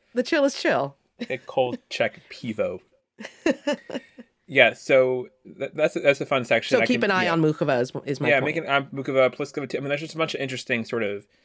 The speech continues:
Speaker 2: people who I'm curious to see how Pliskova does, like, what the sort of Ro-, how the Rome run sets her up, 'cause interesting run, obviously making the final there, regaining some confidence, getting a very <laughs> fast double bagel in the final.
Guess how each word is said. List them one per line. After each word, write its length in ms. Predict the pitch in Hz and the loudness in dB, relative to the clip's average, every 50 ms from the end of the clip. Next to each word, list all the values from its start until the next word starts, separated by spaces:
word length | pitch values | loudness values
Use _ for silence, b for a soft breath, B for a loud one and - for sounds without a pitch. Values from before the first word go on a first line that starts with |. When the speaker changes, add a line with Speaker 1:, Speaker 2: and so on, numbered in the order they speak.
| _ _ - | _ _ -8
Speaker 2:
people 180 | - 123 117 | -6 -2 0
who 60 | 120 120 | 0 0
I'm 120 | 113 117 | 0 -2
curious 340 | - - 131 139 143 139 135 | -4 -6 -2 0 0 0 0
to 80 | - | -2
see 80 | - 131 | -2 0
how 120 | 117 120 | 2 2
Pliskova 720 | 117 - 127 123 - - 120 110 113 110 107 107 104 104 - b b b b b b b b b b b - 120 | 2 2 0 -2 -2 -2 -2 2 2 2 4 2 0 0 -4 b b b b b b b b b b b -8 0
does, 320 | 107 123 113 113 113 110 | 4 4 4 4 4 2
like, 140 | 113 104 98 | 0 -2 0
what 300 | 104 107 110 143 143 - | 2 2 2 2 2 -2
the 100 | - 104 | -8 -6
sort 160 | - 113 107 | -4 -4 -4
of 100 | 101 101 | -4 -6
Ro-, 220 | 104 104 104 104 | -6 -6 -6 -6
how 200 | 101 107 127 127 | -4 -2 -2 -2
the 80 | 120 113 | 0 0
Rome 280 | 107 98 104 107 104 107 | -2 -2 -2 -2 -2 -2
run 160 | 107 104 104 | -4 -4 -4
sets 240 | - - - - - | -6 -8 -8 -6 -2
her 80 | 104 | -2
up, 160 | 120 175 - | -2 -2 -2
'cause 140 | - 117 113 | -4 -12 -10
interesting 480 | - - 110 - - - - 117 107 101 | -8 -8 -8 -8 -8 -8 -6 -6 -6 -4
run, 200 | 104 107 107 123 | -2 -4 -2 -2
obviously 380 | 120 110 113 127 123 - 123 | -2 -2 -2 -2 -4 -6 -6
making 200 | 107 104 - 98 | -6 -6 -6 -10
the 60 | - - | -14 -10
final 320 | - 113 113 120 123 123 | -6 -4 -2 -2 -2 -2
there, 300 | 120 120 120 120 120 117 | 0 0 2 2 0 -2
regaining 300 | 107 110 110 110 107 101 | -2 -2 -2 -2 -2 -4
some 100 | - - | -6 -10
confidence, 520 | - - 123 127 123 - 139 123 117 - | -8 -6 -6 -4 -2 -2 -2 -2 -4 -4
getting 220 | - 113 104 101 98 | -6 -8 -8 -8 -8
a 60 | 95 | -14
very 380 | 104 98 101 113 131 135 143 131 | -14 -6 -2 0 0 0 -2 -4
<laughs> 100 | - - | -2 0
fast 240 | 139 131 - - | 0 0 2 2
double 160 | - 123 120 110 | 2 2 2 2
bagel 320 | - 120 120 117 120 120 | 2 2 2 2 0 -6
in 60 | 110 | -8
the 80 | 104 110 | -10 -8
final. 420 | - 120 117 117 120 127 127 127 | -6 -6 -6 -4 -6 -8 -10 -12